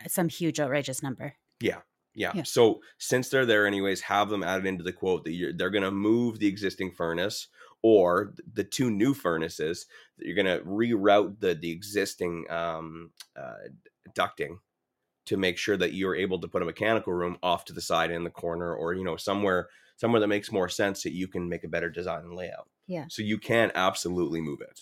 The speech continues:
Speaker 1: Yeah, you can move it. Um, so in our situation in the property that, uh, we were specifically talking about, there was just with the footprint of the pro-, of the property and the, the amount of bedrooms that we wanted in the layout, there was just nothing we could do.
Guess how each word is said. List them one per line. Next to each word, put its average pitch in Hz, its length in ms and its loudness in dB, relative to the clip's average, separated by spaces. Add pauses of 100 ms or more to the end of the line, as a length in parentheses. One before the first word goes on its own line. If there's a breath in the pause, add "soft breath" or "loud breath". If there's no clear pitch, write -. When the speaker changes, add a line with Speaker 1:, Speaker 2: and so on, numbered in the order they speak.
(100)
Speaker 1:
Yeah, 196 120 4
you 185 180 2
can 247 140 4
move 180 180 4
it. 180 180 4 (120)
Um, 175 460 6 (280)
so 185 360 8
in 185 160 4
our 170 160 6
situation 160 600 0
in 151 120 6
the 151 60 2
property 147 500 -2
that, 139 420 -2
uh, 156 200 0
we 151 80 0
were 143 120 0
specifically 151 560 -4
talking 151 380 -2
about, 131 460 -4 (360 soft breath)
there 180 180 10
was 165 220 4
just 151 340 -2
with 165 180 0
the 160 80 -6
footprint 165 480 -2
of 147 200 -4
the 160 80 -6
pro-, 156 220 -4 (100)
of 156 160 -4
the 160 100 -6
property 165 500 -2
and 156 160 2
the, 147 220 0 (380)
the 165 200 2
amount 147 320 0
of 151 120 -4
bedrooms 151 480 0
that 147 140 0
we 151 100 -2
wanted 143 340 -2
in 143 200 -2
the 135 100 -2
layout, 135 560 -4 (300 loud breath)
there 190 100 8
was 170 160 4
just 175 200 2
nothing 139 280 2
we 127 100 -4
could - 160 -10
do. - 240 -8